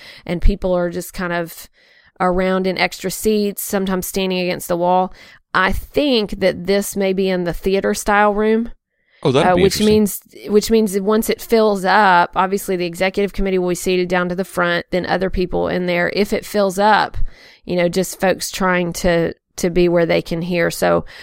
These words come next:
Speaker 1: I don't know if the seats will fill up, but they might. So that, that could be interesting. But Monday's plenary session becomes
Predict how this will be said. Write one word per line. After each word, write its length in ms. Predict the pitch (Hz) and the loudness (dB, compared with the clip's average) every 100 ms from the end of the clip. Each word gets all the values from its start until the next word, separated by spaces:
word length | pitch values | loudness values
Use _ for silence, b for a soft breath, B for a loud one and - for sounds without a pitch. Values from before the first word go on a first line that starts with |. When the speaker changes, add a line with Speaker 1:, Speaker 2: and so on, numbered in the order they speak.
| B - | B -2
Speaker 1:
I 40 | |
don't 140 | 190 | 0
know 120 | 196 220 | 2 0
if 120 | - | 0
the 180 | 190 180 | 0 0
seats 320 | - 202 - | 0 -2 -2
will 80 | 180 | -4
fill 240 | - 180 | -2 0
up, 160 | 185 180 | 2 2
but 160 | 170 165 | -2 -4
they 140 | 165 | -6
might. 400 | 170 170 151 - | -4 -6 -6 -10
So 180 | - 175 | -8 -4
that, 260 | 175 170 - | -2 -2 -2
that 180 | 170 - | -4 -4
could 140 | 180 | -4
be 300 | 170 165 165 _ - | -4 -4 -10 _ -12
interesting. 560 | 175 160 165 - 160 160 | -10 -8 -12 -10 -12 0
But 180 | 202 | 0
Monday's 540 | 196 220 247 233 226 214 | 0 -2 2 4 2 0
plenary 380 | 226 226 214 214 | -4 -2 -2 -2
session 440 | 190 180 185 175 | -2 -4 -4 -6
becomes 460 | 180 185 180 170 | -6 -4 -4 -6